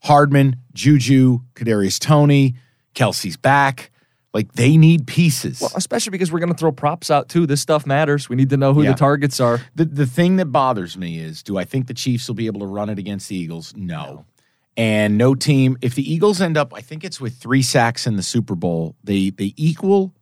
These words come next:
Speaker 1: or break the nineteen eighty-five Bears record for sacks.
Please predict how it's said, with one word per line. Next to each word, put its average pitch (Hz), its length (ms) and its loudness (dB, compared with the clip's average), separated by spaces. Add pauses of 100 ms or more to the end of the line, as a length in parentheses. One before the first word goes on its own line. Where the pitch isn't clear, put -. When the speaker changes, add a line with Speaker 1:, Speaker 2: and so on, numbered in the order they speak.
Speaker 1:
or 113 160 -2
break 110 540 0
the 98 80 -6
nineteen 120 340 -2
eighty-five 110 640 -2
Bears 98 500 -4
record 92 460 -10
for 85 120 -16
sacks. - 540 -12